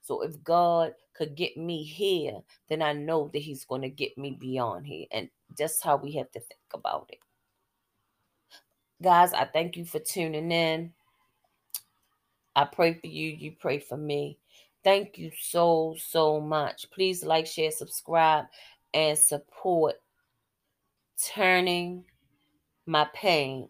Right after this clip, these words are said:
Into My Prayerful Purpose. And that's what you need to do. Turn your pain into your prayerful purchase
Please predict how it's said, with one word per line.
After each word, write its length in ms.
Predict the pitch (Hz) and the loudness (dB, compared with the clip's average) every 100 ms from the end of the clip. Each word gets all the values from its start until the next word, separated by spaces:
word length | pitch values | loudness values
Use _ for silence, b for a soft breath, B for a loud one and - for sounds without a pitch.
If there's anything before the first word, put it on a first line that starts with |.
| - | -10
Into 600 | 131 - 165 143 131 - _ _ _ - | -8 -6 -4 -2 -4 -8 _ _ _ 0
My 180 | 143 | 4
Prayerful 460 | 139 - 143 139 160 | 4 2 0 2 -6
Purpose. 540 | - 131 127 - - - | -4 -4 -2 -6 -8 -6
And 180 | 143 139 | -6 4
that's 280 | 160 165 175 | 4 4 0
what 160 | 147 - | -6 -6
you 460 | 143 156 165 147 147 _ _ _ | -14 -6 -4 -6 -12 _ _ _
need 220 | 151 151 | -2 -2
to 140 | - 160 | -2 -2
do. 280 | 139 117 - b b - | 2 0 -2 b b -10
Turn 440 | - 202 190 185 165 | 0 4 4 4 2
your 480 | 170 180 185 196 - _ _ - | 4 6 6 2 -6 _ _ 2
pain 500 | 202 160 143 139 139 b b | 6 6 4 -2 -10 b b
into 280 | - 143 - | -6 -4 -4
your 240 | 139 143 143 | 0 2 0
prayerful 540 | - 143 135 131 - | 0 -2 -2 -4 -12
purchase 760 | - 123 117 - - - - | -6 -8 -8 -14 -18 -18 -20